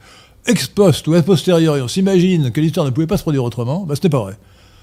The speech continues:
Euh, elle pouvait se produire autrement si certains événements impondérables, c'est, et notamment des décisions. Bon, euh,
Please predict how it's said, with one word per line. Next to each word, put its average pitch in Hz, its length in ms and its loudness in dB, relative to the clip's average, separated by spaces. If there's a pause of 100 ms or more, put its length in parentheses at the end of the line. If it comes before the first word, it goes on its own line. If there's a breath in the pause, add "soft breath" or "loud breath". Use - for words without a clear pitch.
(460 soft breath)
Euh, 107 160 -12
elle 131 100 0
pouvait 156 180 2
se - 40 -6
produire 131 200 0
autrement 117 340 -2
si - 260 -4
certains 151 300 -2
événements 120 420 0
impondérables, 127 560 -2
c'est, 110 140 -8 (680)
et 127 60 -6
notamment 156 380 0
des 139 80 -2
décisions. 147 600 -4 (1080 soft breath)
Bon, 104 120 -10 (120)
euh, - 80 -16